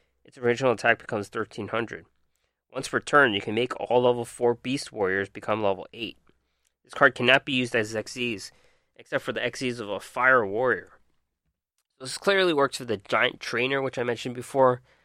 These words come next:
which can help me draw three cards. So that's really all this is for.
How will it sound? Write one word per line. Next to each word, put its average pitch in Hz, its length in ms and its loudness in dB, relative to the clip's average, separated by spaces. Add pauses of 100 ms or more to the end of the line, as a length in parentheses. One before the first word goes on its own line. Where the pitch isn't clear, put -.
(320)
which 139 140 -10
can 127 120 2
help 165 160 6
me 143 100 -2
draw 131 240 4
three 127 300 -6
cards. - 520 -2 (800)
So 135 200 2
that's - 400 -4 (340)
really 147 340 6
all 120 220 10
this 113 140 0
is 113 200 -6
for. 113 440 -2